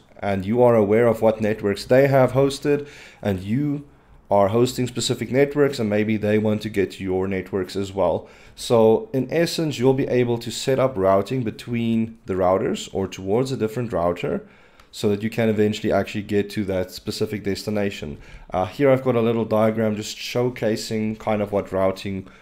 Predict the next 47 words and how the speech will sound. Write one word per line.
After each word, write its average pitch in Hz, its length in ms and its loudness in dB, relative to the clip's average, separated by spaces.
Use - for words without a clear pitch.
would 131 220 4
work 120 280 2
like. 143 300 -2
So 104 460 0
let 110 100 0
me 110 80 0
see, 107 160 -10
can 110 160 -4
I 104 60 -2
get 110 140 -4
my 110 120 0
mouse 127 340 2
here? 131 140 0
Yes, 104 280 0
I 98 80 -2
can. - 300 -8
So - 200 -4
I've 170 200 4
got 139 300 4
a 107 380 0
computer 139 480 0
here 143 380 -4
in 107 140 -2
this 101 240 -2
one 107 160 2
nine 117 200 2
two 117 180 -4
dot 107 160 -2
one 98 160 0
six 117 200 -8
eight 110 140 0
dot 98 200 -6
thirty 120 440 -2
dot 98 180 -2
zero 107 220 2
slash 107 260 0
twenty-four 104 340 -2
range. 147 320 2
The 101 60 -10
computer's 147 500 -2
I 117 220 0
P 120 160 -4
address 101 260 -2
is 98 80 -10
dot 92 220 -4
one 87 140 -4
hundred, 113 420 -2